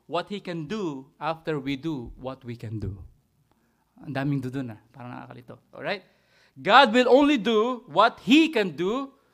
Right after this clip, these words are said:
after we do what we can do in the first place. Uh, just to illustrate that saying, remember Lazarus of Bethany,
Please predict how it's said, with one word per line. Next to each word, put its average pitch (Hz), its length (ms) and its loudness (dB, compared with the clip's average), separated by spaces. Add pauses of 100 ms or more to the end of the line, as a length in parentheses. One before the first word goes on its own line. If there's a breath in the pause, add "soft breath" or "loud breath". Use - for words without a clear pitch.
(160)
after 233 380 4
we 180 160 -2
do 185 380 -4
what 170 420 -4
we 156 140 -12
can 160 220 -8
do 180 260 -8 (920)
in 190 200 -6
the 170 100 -6
first 160 400 -10
place. 180 480 -18 (720)
Uh, 160 280 -6 (120)
just 185 240 -6
to 233 80 -4
illustrate 233 500 -2
that 170 300 -2
saying, 151 600 -6 (720 soft breath)
remember 240 380 6
Lazarus 185 540 4
of 151 140 -6
Bethany, 160 540 -6